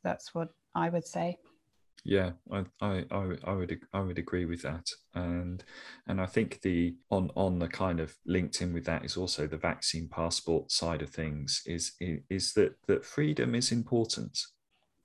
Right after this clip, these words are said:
Speaker 2: Freedom is God-given, is God-mandated. God gave us free will. We are free to worship him, to follow him. We're also free to reject him if we want to.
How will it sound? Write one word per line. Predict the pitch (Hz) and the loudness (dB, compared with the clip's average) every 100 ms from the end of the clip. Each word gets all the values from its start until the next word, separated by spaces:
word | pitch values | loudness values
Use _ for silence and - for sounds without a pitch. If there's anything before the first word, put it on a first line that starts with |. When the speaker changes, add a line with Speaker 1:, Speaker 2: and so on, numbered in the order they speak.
| _ | _
Speaker 2:
Freedom | - 117 123 117 107 92 | -2 4 4 6 4 2
is | - 90 - | -2 -2 2
God-given, | 92 85 - - 92 110 127 127 - _ _ _ _ - | 4 4 2 2 2 2 0 -4 -16 _ _ _ _ -6
is | 80 - | -4 0
God-mandated. | 92 85 80 78 87 90 85 87 85 - 95 - | 4 4 4 0 0 2 2 2 2 2 -2 2
God | 87 85 | 0 2
gave | 90 87 82 | 4 4 2
us | 73 | -2
free | - - 101 92 | -2 0 2 4
will. | 92 92 113 - _ _ _ _ _ | 4 2 2 -2 _ _ _ _ _
We | 80 80 | 0 2
are | 78 | 2
free | - - 101 95 90 | -2 -2 2 2 2
to | - 80 78 78 - - _ _ - | 0 2 0 0 -6 -20 _ _ -10
worship | 82 90 92 - - - | 2 6 6 4 -2 -2
him, | 98 101 | -2 -2
to | - | -4
follow | - - 90 82 | -2 2 2 2
him. | 87 95 | 0 -2
We're | 95 104 | 0 0
also | 120 - | 2 0
free | 92 - 110 107 | 0 0 0 0
to | - | -2
reject | 98 - 95 - | 0 2 0 -2
him | - 71 | -6 -4
if | - | -4
we | 87 | -4
want | 95 95 | -2 -4
to. | - - 104 | -6 -6 -8